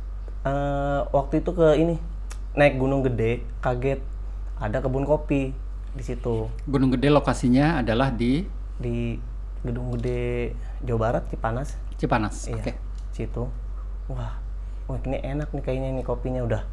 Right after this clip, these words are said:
Speaker 1: udah bagus deh. Sebelumnya kan, Kak, di sebelum pos satu itu,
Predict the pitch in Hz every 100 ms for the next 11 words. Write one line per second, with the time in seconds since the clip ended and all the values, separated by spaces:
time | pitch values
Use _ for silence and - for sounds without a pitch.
0 | - 123 120 123 131 139 139 131 - -
1 | - - 131 139 185 208 - - - -
2 | - - - - 131 139 139 135 139 131
3 | 131 127 127 123 123 135 180 180